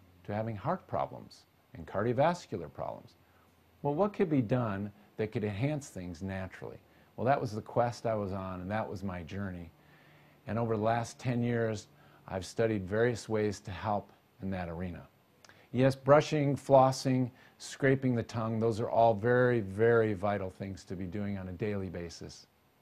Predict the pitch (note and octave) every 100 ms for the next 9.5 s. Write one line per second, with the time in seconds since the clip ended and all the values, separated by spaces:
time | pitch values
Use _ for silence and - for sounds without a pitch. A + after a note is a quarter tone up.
0 | _ _ _ _ _ A#2+ B2 B2+ D3 D3
1 | C#3+ - A2 G#2+ G2+ B2 C3 - B2+ A2
2 | A2+ - A2 G2 F#2+ F2 F#2 F2+ - _
3 | _ - G2+ G#2 G2+ G2+ - A#2+ - -
4 | A2+ A2 G2+ - _ _ _ _ F#2+ F#2
5 | - F#2 F#2+ F#2 D#2+ D2 G#2 A#2+ A#2+ B2+
6 | - - G#2 G#2 G#2 G2 - G#2 - A2+
7 | A2+ - - _ - G2+ G#2 G#2 F#2 A2+
8 | A#2+ B2+ A#2+ - - A#2 A#2+ A#2+ A#2 G#2+
9 | G2+ G2 E2+ E2+ E2+